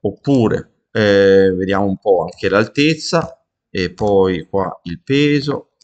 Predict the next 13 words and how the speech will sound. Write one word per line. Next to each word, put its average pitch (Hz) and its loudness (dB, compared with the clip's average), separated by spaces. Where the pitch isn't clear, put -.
ed - -18
eccolo - -16
qua, - -20
sempre 165 0
in 143 2
formato 107 0
table, 123 -2
queste 120 -2
sono 110 -2
sempre 123 -2
in 101 -4
formato 101 -2
table. 98 -2